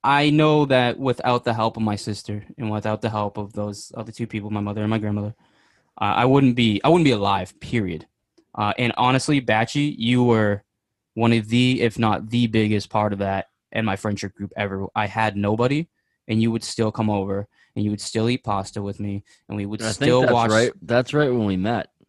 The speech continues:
Speaker 1: That is
Speaker 2: Was
Speaker 1: exactly
Speaker 2: right when
Speaker 1: when
Speaker 2: you
Speaker 1: we
Speaker 2: were
Speaker 1: met.
Speaker 2: coming out of that was right
Speaker 1: Mm-hmm.
Speaker 2: when
Speaker 1: It was the end 'cause I started eating a little bit. I think twice a week
Speaker 2: Yeah, we
Speaker 1: I
Speaker 2: were
Speaker 1: eat.
Speaker 2: eat-, we were eating pasta.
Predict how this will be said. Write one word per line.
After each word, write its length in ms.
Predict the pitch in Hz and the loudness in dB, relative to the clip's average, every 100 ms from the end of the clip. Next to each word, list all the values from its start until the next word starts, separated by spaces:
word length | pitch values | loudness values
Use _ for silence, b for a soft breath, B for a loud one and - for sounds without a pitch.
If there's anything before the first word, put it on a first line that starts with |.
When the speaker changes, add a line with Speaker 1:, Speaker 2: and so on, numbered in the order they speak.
| _ | _
Speaker 1:
That 140 | 110 | 0
is 80 | 117 | 0
Speaker 2:
Was 40 | 110 | -2
Speaker 1:
exactly 380 | 101 104 131 | -4 2 4
Speaker 2:
right 80 | 123 | 4
when 80 | 120 | 2
Speaker 1:
when 20 | |
Speaker 2:
you 100 | 120 | 2
Speaker 1:
we 60 | 117 | 0
Speaker 2:
were 60 | 113 | 0
Speaker 1:
met. 80 | |
Speaker 2:
coming 240 | - 113 110 | -2 -2 0
out 180 | 110 110 | 2 2
of 120 | 98 | 0
that 280 | 90 90 - | -2 -6 -6
was 220 | 98 92 | -8 -4
right 220 | 98 95 | -2 -2
Speaker 1:
Mm-hmm. 80 | 123 | -4
Speaker 2:
when 320 | 120 98 92 - _ _ _ | -8 -16 -20 -20 _ _ _
Speaker 1:
It 60 | 135 | 2
was 140 | 139 | 2
the 120 | 139 135 | 2 2
end 240 | 160 160 | 4 4
'cause 100 | 156 | 2
I 80 | 135 | 0
started 440 | - 143 135 127 | 0 0 0 0
eating 240 | 147 156 135 | 0 2 2
a 60 | |
little 200 | 110 110 | 0 -2
bit. 120 | 104 113 | -2 -2
I 80 | |
think 200 | 113 135 | -2 -4
twice 360 | - 139 139 - | -2 0 0 0
a 40 | |
week 100 | 135 147 | 2 2
Speaker 2:
Yeah, 60 | |
we 60 | 123 | 4
Speaker 1:
I 40 | |
Speaker 2:
were 120 | 110 | 4
Speaker 1:
eat. 60 | 117 | 2
Speaker 2:
eat-, 200 | 110 98 _ _ - | 0 -4 _ _ -2
we 100 | 120 | 0
were 120 | 117 | 0
eating 180 | 104 107 | -2 -4
pasta. 500 | 117 120 110 101 | -6 -6 -8 -14